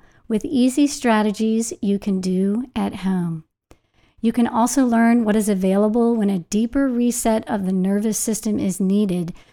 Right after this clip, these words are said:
to treat the root cause of your anxiety.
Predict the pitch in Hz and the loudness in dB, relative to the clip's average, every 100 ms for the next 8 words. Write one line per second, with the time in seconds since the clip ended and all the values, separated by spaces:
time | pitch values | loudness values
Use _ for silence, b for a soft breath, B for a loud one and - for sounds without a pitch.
0 | b - 196 - 220 254 214 196 208 240 | b -8 -8 -2 -2 -2 -4 -2 -2 -2
1 | - - 190 202 214 - 208 180 180 180 | -4 -4 -2 -2 -4 -4 -6 -6 -4 -4
2 | 165 160 196 190 196 - 247 | -4 -6 -8 -8 -10 -12 -14